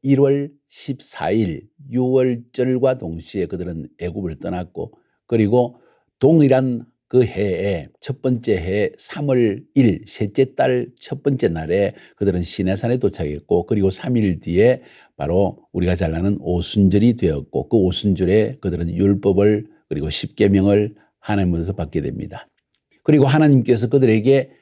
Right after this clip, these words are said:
바로 이 성막을 제작하라는 그 제작의 모든 필요한, 어, 설계도와 필요한 것을, 어, 제공해 주십니다. 그렇게 해서 첫째 해 삼월 일 일에 시내산에 도착해서 시내산에서 이 여정이 시작되어집니다.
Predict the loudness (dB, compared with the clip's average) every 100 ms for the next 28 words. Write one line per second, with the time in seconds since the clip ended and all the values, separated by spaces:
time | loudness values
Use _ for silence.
0 | _ -8 0 0 -2 -8 _ _ -14 -8
1 | -8 -6 -6 -2 0 2 4 2 0 -6
2 | -4 -4 -6 -6 -2 -2 -4 -4 -2 -2
3 | -6 -4 -4 -2 -2 -2 0 2 4 2
4 | -2 -6 -6 -2 0 0 -2 -4 _ -20
5 | -20 -10 -6 -2 0 2 4 2 2 2
6 | 0 -4 -6 -4 -4 -4 -8 -4 -2 -2
7 | -6 _ _ _ -8 -6 -6 -4 -2 -2
8 | -4 -8 -8 -8 -8 -10 -14 _ _ _
9 | 0 2 4 2 2 0 -2 -8 -20 -6
10 | -2 -2 -2 0 2 4 4 2 -2 -4
11 | 0 4 4 2 0 2 2 0 -2 -2
12 | 0 0 -2 -4 -8 -4 -2 -2 -2 -2
13 | -2 0 0 2 0 0 0 0 -4 -2
14 | 0 0 0 -6 -6 -8 -8 -10 -10 -12